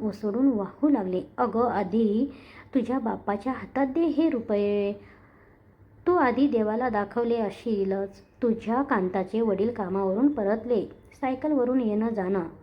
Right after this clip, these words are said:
घामाघूम झालेले, अंगणात एवढी माणसं उभी बघून त्यांनाही आश्चर्य वाटलं.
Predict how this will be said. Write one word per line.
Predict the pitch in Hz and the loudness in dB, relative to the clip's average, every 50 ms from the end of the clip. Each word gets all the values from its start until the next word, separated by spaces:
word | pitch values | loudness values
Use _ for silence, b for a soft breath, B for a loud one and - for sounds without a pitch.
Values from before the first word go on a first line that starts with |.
| - _ - | -20 _ -10
घामाघूम | 185 208 226 247 277 285 269 226 254 277 277 | -6 -2 2 4 4 4 4 4 4 4 4
झालेले, | 240 190 190 185 190 196 190 180 165 165 - - | 4 2 -2 -4 -4 -4 -4 -4 -6 -6 -6 -6
अंगणात | 214 240 254 269 277 277 277 254 | -4 -2 0 2 2 2 0 0
एवढी | 226 226 220 240 269 294 | 0 0 2 4 4 4
माणसं | 277 208 196 190 190 - 254 240 | 4 4 2 -2 -2 -2 -2 -2
उभी | 214 202 190 226 226 | -2 -2 0 -2 -2
बघून | 202 202 196 185 220 214 196 | -2 -2 -2 -2 -2 -2 -2
त्यांनाही | 196 202 202 196 196 202 208 214 262 285 | -2 -4 -4 -4 -4 -2 -2 0 2 2
आश्चर्य | 277 214 - - - - - 190 202 233 269 277 | 2 0 -2 -4 -8 -10 -8 -6 -4 -2 -2 -2
वाटलं. | 302 285 277 - 269 254 262 | 0 -2 -2 -4 -6 -6 -6